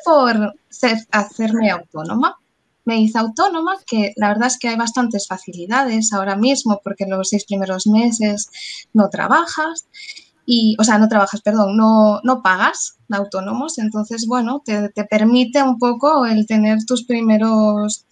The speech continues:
mm, coletazos mientras trabajas. Y al final fui adquiriendo una experiencia muy pequeña, pequeños proyectos, vas conociendo arquitectos,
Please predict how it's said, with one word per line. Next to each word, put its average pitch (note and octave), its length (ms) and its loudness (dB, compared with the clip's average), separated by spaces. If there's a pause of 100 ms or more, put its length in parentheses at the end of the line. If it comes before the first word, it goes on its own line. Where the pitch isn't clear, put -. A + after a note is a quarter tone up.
mm, A3+ 320 0
coletazos G#3+ 840 -2
mientras G3 840 0 (280)
trabajas. G#3 640 -4
Y C4 40 2
al A3+ 120 2
final C4+ 400 0 (280)
fui B3+ 180 2
adquiriendo B3+ 460 -2
una A3 120 4
experiencia B3+ 760 -2
muy G#3+ 200 2
pequeña, D4 680 -2
pequeños A3 460 0
proyectos, C4+ 1160 -4
vas B3 200 2
conociendo A#3 560 0
arquitectos, B3+ 760 -6